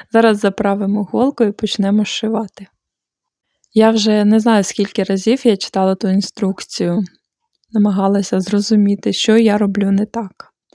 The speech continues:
Або що не так з моєю заготовкою, чому в мене не виходить. Китиця більш тонка, ніж мотузка, тому має бути легше. Тут я намагалась вам показати ближче, що я там роблю,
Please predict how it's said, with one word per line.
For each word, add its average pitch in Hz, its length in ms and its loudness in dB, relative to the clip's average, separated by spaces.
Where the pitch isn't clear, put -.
Або 202 380 4
що 233 220 2
не 233 140 4
так 208 220 -2
з 208 60 -2
моєю 190 260 0
заготовкою, 196 840 -4
чому 196 260 2
в 202 40 2
мене 190 260 2
не 185 120 0
виходить. 190 640 -6
Китиця 190 680 2
більш 214 260 2
тонка, 202 460 0
ніж 214 360 2
мотузка, 180 540 -6
тому 202 340 -2
має 233 380 2
бути 220 680 -4
легше. 202 520 -4
Тут - 240 2
я 226 120 4
намагалась 208 480 0
вам 202 120 0
показати 202 560 0
ближче, 208 720 -2
що - 220 2
я 208 160 2
там 190 200 -2
роблю, 233 440 -4